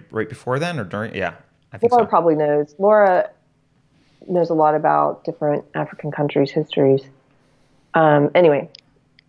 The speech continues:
Speaker 1: Yeah.
Speaker 2: I don't know. I
Speaker 1: Anyway,
Speaker 2: got on that 'cause they're
Speaker 1: you're
Speaker 2: talking
Speaker 1: right.
Speaker 2: about
Speaker 1: They're
Speaker 2: property
Speaker 1: coming after
Speaker 2: rights and
Speaker 1: property.
Speaker 2: Yeah.
Speaker 1: Yeah. They're totally gonna come after property next. Um,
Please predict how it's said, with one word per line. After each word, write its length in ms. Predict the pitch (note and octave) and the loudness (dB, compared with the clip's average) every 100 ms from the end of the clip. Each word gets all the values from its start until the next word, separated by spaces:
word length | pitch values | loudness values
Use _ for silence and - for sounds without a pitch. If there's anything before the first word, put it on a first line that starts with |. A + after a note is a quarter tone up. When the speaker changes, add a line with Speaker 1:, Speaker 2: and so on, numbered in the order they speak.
| _ | _
Speaker 1:
Yeah. 180 | - F2 | -12 -2
Speaker 2:
I 80 | G#3+ | 2
don't 100 | G3 | 2
know. 80 | D#3+ | 4
I 20 | |
Speaker 1:
Anyway, 100 | D3+ | 2
Speaker 2:
got 140 | E3+ | 2
on 120 | G3 F3+ | 2 -2
that 120 | - | -6
'cause 120 | G3 - | -12 -12
they're 100 | F#3+ | -12
Speaker 1:
you're 220 | - D#3+ E3 | -6 -2 2
Speaker 2:
talking 80 | |
Speaker 1:
right. 140 | D#3+ C#3+ | 4 2
Speaker 2:
about 120 | E3 | 0
Speaker 1:
They're 160 | - E3 | -2 0
Speaker 2:
property 140 | C3+ | 2
Speaker 1:
coming 180 | D#3+ C#3 | 2 2
after 80 | B2 | 0
Speaker 2:
rights 80 | A2+ | -2
and 60 | |
Speaker 1:
property. 320 | A2 B2 - - _ _ _ _ _ | -2 -4 -4 -14 _ _ _ _ _
Speaker 2:
Yeah. 240 | E3 C#3+ D#3 _ _ _ _ _ _ _ _ _ - | -4 -4 -4 _ _ _ _ _ _ _ _ _ -12
Speaker 1:
Yeah. 200 | G2+ D#2+ - - | -8 -8 -12 -6
They're 140 | B2 | -4
totally 280 | D3+ C#3 C3 | -2 -2 -2
gonna 160 | A#2+ | -6
come 200 | G#2+ G#2+ | -8 -6
after 240 | F#2+ - G#2 | -6 -6 -8
property 420 | - F2 G2+ F2+ | -6 -4 -6 -10
next. 400 | E2+ F2 - - _ - | -10 -10 -12 -20 _ -8
Um, 420 | F#2+ F2+ F2+ | -6 -6 -8